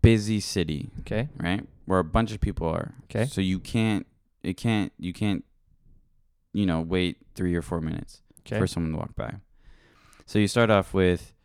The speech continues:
Speaker 1: a, you start off, "Hey, can you take a picture of me and my friend?"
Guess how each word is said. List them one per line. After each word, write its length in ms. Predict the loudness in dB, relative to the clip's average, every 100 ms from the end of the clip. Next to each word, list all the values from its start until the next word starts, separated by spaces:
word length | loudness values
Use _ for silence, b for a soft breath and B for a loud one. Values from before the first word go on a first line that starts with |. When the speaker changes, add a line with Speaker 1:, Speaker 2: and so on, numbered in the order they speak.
| _ _ _ _ _ -4
Speaker 1:
a, 560 | 2 2 2 2 -2 -6 -12 _ _ _ _ _ _
you 80 | -6
start 180 | 0 0
off, 80 | 0
"Hey, 300 | 0 0 -2 _
can 100 | -8
you 40 |
take 120 | -6 -4
a 40 |
picture 420 | -4 -4 -2 -2 -2
of 100 | -2
me 100 | -2
and 100 | -2
my 100 | -4
friend?" 340 | -6 -8 -8